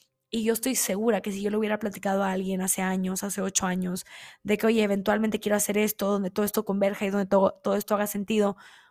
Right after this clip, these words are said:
hubieran dicho que estaba loca, y más porque yo no tenía fama de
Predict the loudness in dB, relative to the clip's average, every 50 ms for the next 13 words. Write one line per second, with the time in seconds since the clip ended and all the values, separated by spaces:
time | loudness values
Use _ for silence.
0 | _ _ 0 2 2 2 2 0 -2 -4 -2 2 6 6 8 8 8 6 4 2
1 | 0 -4 -8 -10 -14 _ -8 -4 -2 -2 0 -2 -2 0 -2 -2 -2 -2 -2 -2
2 | -2 -2 -2 -2 -2 -2 -2 -2 -2 0 0 2 0 0 -2 -4 _ _ -10 -8
3 | -4 -2 -2 -2 -2 -6